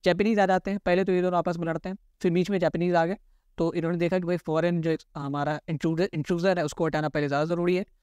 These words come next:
तो ये दोनों साथ में मिलके जापानीज से लड़ते हैं। हालांकि कॉपरेशन बहुत कम था, सीसीपी अपनी मर्जी का करते थे, केएमटी अपनी मर्जी का करते थे। अ, रशियन जो है दोनों को सपोर्ट करते थे हालांकि। सीसीपी पे ज़्यादा सपोर्ट था क्योंकि प्रॉपर जो है कम्युनिस्ट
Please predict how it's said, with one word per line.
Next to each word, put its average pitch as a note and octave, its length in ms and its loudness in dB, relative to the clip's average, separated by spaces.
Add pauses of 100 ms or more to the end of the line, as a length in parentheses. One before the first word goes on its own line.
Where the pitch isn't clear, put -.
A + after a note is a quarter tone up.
(300)
तो D3+ 100 0
ये F3 120 4
दोनों F#3+ 180 0
साथ F3 360 2
में G3+ 80 0
मिलके F3+ 300 0 (220)
जापानीज E3+ 460 2
से D#3 120 0
लड़ते C3 240 -4
हैं। C#3+ 40 -4
हालांकि D#3 280 0
कॉपरेशन D#3 460 0
बहुत D3+ 180 -2
कम D#3+ 180 -2
था, E3 260 -4
सीसीपी D#3 360 0
अपनी D#3 200 -2
मर्जी D#3 260 0
का D#3 120 0
करते D3+ 260 -4
थे, D3 160 -4
केएमटी C#3+ 300 -2
अपनी E3 180 -4
मर्जी D#3 260 -2
का D3+ 100 -2
करते D3 260 -4
थे। D#3 80 -8 (760)
अ, D#3 100 2
रशियन A3 380 4
जो G3+ 100 2
है F#3+ 120 4
दोनों F3 220 -2
को E3+ 80 0
सपोर्ट C#3+ 320 -6
करते C#3 240 -8
थे C#3 100 -10
हालांकि। C3+ 340 -10 (280)
सीसीपी G#3 380 0
पे G3+ 100 0
ज़्यादा F3+ 200 4
सपोर्ट F3 320 -2
था F#3 80 2
क्योंकि D#3 460 -2 (180)
प्रॉपर F3+ 340 2
जो F3 120 0
है D#3+ 80 0
कम्युनिस्ट D#3 480 -4